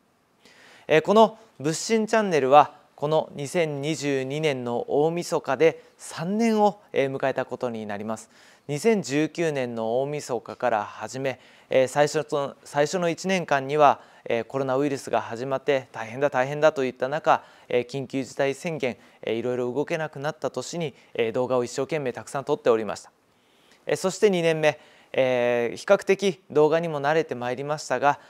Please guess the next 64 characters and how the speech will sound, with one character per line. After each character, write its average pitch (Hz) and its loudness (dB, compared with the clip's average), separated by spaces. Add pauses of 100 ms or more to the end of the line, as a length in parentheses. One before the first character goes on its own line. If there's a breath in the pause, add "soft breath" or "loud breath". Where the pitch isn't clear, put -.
(140 loud breath)
え 123 2
ー、 - -2
二 131 -4
年 185 0
目 214 0
に 185 -2
は 127 0
で 107 -2
す - -16
ね、 147 0 (200 soft breath)
い - -8
ろ 156 6
い 170 4
ろ 175 0
と 165 6 (140)
ラ 151 2
イ 185 2
ブ 202 2
配 196 0
信 131 -8
で 117 0
あ 120 2
っ - -4
た 113 -2
り 87 -8
と - -12
か、 - -16 (260 soft breath)
皆 147 -2
様 147 -2
と 110 -4
交 156 0
流 170 0
す 170 -8
る 165 -4
こ 170 0
と 151 6
を、 - 2
え 107 -10
ー、 - -16
楽 123 -10
し 127 -12
み 127 -8
に 113 -12
で - -12
す - -16
ね、 156 -4 (220 soft breath)
一 127 -12
年 131 -6
間 113 -4
ず 123 -2
っ - -20
と 165 2
動 147 4
画 139 2
を 127 0
撮 127 -4
り 117 -6
続 123 -10
け 110 -6
て 101 -10
い 98 -10
ま 90 -8
し - -16
た。 - -20